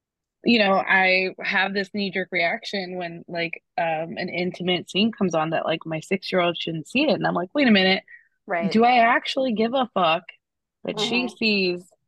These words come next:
Speaker 1: this early on?" No.
Speaker 2: Mm-hmm.
Speaker 1: Right? I would much prefer she didn't see the explosives and people dying in, like, an
Speaker 2: Right.
Speaker 1: everyday movie. Right? And so I think that just starts really young,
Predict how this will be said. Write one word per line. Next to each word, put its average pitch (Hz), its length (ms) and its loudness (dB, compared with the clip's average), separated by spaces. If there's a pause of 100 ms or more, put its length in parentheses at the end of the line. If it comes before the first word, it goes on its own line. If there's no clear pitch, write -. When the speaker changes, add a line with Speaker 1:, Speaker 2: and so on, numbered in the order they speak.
Speaker 1:
this 190 380 -2
early 180 320 -2
on?" 160 380 -2
No. 185 420 0 (180)
Speaker 2:
Mm-hmm. 220 200 -8
Speaker 1:
Right? 175 240 2
I 196 100 2
would 185 220 -2
much 208 420 0 (160)
prefer 190 380 0
she 190 200 -2
didn't 175 360 -4
see 175 560 -2 (640)
the 175 240 -2
explosives 175 1120 0 (120)
and 180 220 0
people 175 300 -2
dying 170 680 0
in, 175 240 -4
like, 175 220 -4
an 262 180 -8 (120)
Speaker 2:
Right. - 40 -4
Speaker 1:
everyday 175 480 0
movie. 165 640 -2 (680)
Right? 160 360 2
And 170 200 -2
so 170 120 -2
I 156 160 4
think 247 220 -2
that 262 180 0
just 170 160 -4
starts 180 340 -2
really 175 220 0
young, 175 340 0